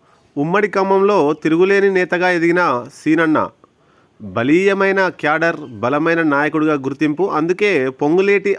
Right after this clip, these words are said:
అనుచరులు ఆయన క్యాడర్ను టార్గెట్ చేస్తున్న బారాస. సీ-, సీనన్న చరిష్మాను తగ్గించే మార్గాలపై బీఆర్ఎస్ అన్వేషణ.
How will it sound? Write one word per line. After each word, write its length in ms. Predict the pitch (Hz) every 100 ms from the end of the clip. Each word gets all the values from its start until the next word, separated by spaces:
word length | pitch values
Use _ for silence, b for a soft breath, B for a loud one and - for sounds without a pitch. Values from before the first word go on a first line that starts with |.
| 151
అనుచరులు 540 | 156 156 165 175 185 -
ఆయన 220 | 131 143
క్యాడర్ను 500 | 139 - 143 170 175
టార్గెట్ 460 | 170 147 151 156 151
చేస్తున్న 580 | 151 151 156 165 135 110
బారాస. 480 | 107 104 120 139 127 101 90 _ b b b _ -
సీ-, 140 | 139 - _ _ _ _ _ _ -
సీనన్న 460 | - 175 196 202 196
చరిష్మాను 440 | 180 185 180 185 190
తగ్గించే 480 | 175 165 180 170
మార్గాలపై 640 | 175 160 170 170 175 175 175
బీఆర్ఎస్ 520 | 143 143 170 170 170 -
అన్వేషణ. 540 | 151 165 160 170 233